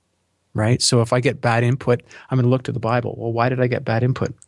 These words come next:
Oh, because there's sin in that person's life. Well, if I don't approach it that way, I might say to myself, "Gee,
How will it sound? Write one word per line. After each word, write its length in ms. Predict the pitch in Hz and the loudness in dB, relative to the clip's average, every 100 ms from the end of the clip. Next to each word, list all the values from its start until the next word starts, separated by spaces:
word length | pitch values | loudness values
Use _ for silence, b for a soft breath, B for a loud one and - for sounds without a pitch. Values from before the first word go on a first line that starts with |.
| B B B | B B B
Oh, 260 | 175 240 254 | 4 4 4
because 280 | 156 - | 2 0
there's 140 | 139 127 | 0 0
sin 180 | - 170 | 2 2
in 100 | 135 | 2
that 140 | - | -2
person's 360 | - - 104 - | -10 -12 -10 -12
life. 180 | - - | -10 -4
Well, 100 | 143 | -2
if 100 | 147 | 0
I 60 | |
don't 240 | 147 180 220 | 0 0 -2
approach 300 | - 202 - | -6 -8 -6
it 80 | - | -4
that 180 | - | -4
way, 260 | - 98 135 b b b b - | -4 -6 -6 b b b b -6
I 40 | |
might 180 | 139 180 | -2 -2
say 140 | - | -2
to 40 | 117 | -2
myself, 280 | 107 - 120 | -2 -4 -4
"Gee, 260 | - 196 | -2 -2